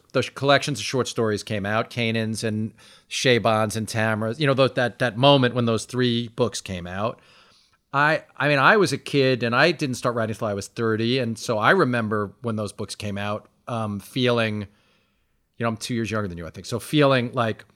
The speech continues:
"Oh, wow, this is all happening. Am I ever gonna deal with this? Am I ever gonna do this?" And, uh, w-, what exactly was your thought process? You know, you come out of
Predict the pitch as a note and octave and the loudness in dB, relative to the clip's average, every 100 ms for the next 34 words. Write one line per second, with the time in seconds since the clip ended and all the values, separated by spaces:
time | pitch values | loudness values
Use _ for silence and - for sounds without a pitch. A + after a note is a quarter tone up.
0 | _ _ _ _ _ _ _ _ - - | _ _ _ _ _ _ _ _ -6 2
1 | B2+ G#2+ G#2+ G#2+ E2+ D#2+ A2+ G#2 A#2 F#2 | 2 2 0 0 -2 -6 -6 -6 -6 -6
2 | - G2 G#2 G#2+ F#2 F2 G2+ G#2 G2+ F#2 | -6 -4 -4 -6 -12 -10 -8 -8 -8 -10
3 | F2 D#2 F#2 F2+ E2 D2+ - F#2 F2+ F#2+ | -12 -12 -12 -12 -14 -16 -14 -12 -10 -8
4 | G2+ F#2+ G2 E2 D#2+ - G2 A#2 A#2 D#2+ | -10 -10 -12 -14 -18 -20 -12 -8 -8 -8
5 | - A2+ A2 - _ _ _ _ _ _ | -10 -8 -8 -12 _ _ _ _ _ _
6 | _ - - D#3 B2+ C#3 A#2+ C3 C4 D4 | _ -18 -12 -8 -6 -6 -4 0 0 0
7 | C#3+ G#2+ C3+ - C#3 B2 G#2+ A#2 B2 G3 | -4 -2 -2 -2 -2 0 -2 -2 0 0
8 | - D#2 - D#2 - D#3+ C3+ A2 - D3 | -2 -12 -12 -8 -4 -2 -2 -2 -2 2
9 | D#3+ D#3 C3+ - | 6 6 4 -4